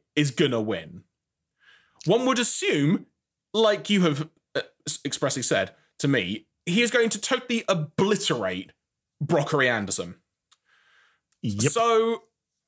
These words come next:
Speaker 1: what next? Because one would assume that Cody is still out for a while, given he is now seemingly teased retirement, A K A he's currently filming another T V show.
Speaker 2: Mm.
Speaker 1: Or,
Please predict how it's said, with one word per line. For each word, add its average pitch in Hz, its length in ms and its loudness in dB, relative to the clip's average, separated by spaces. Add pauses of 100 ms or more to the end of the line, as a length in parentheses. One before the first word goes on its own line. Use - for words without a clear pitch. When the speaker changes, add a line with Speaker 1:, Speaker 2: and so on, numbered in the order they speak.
(880)
Speaker 1:
what 208 420 0
next? - 760 -2 (1400)
Because 202 580 0 (100)
one 240 240 0
would 330 100 0
assume 254 280 -2
that 190 160 -4
Cody 254 360 0
is 233 120 0
still 208 240 0
out 190 200 0
for 175 140 0
a 160 60 4
while, 156 380 2
given 147 280 0
he 147 160 0
is 135 160 0
now 139 120 2
seemingly 135 520 -2
teased 135 380 -4
retirement, 120 640 -4 (580)
A 104 120 2
K 101 220 0 (180)
A 85 120 -8
he's 95 180 -2
currently 98 340 -2
filming 95 360 0
another 92 240 -2
T 92 200 -2
V 101 180 0
show. 85 320 -2 (1080)
Speaker 2:
Mm. 104 300 -2
Speaker 1:
Or, 180 520 2